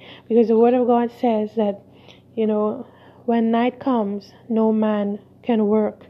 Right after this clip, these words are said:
So work while it's still day. And the most important work that we can do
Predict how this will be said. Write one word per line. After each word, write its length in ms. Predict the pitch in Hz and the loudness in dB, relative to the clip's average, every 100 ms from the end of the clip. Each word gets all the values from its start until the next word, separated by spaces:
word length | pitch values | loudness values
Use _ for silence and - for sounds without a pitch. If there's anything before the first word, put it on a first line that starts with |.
| _ | _
So 200 | - 240 | 0 2
work 380 | 208 226 240 240 | 4 4 2 0
while 220 | 226 226 | 0 0
it's 180 | 214 214 | -2 -6
still 260 | - 226 196 | -4 -4 0
day. 400 | 214 208 202 - - - - | 0 0 -2 -10 -20 -20 -10
And 120 | 220 | -4
the 80 | 214 | 0
most 300 | 214 240 254 | 2 2 0
important 520 | 254 240 254 247 247 | -2 0 0 0 0
work 180 | 240 240 | 0 0
that 120 | 233 | 0
we 160 | 226 233 | 0 -2
can 280 | 226 247 233 | -2 -2 0
do 320 | 220 202 208 | 0 -2 -6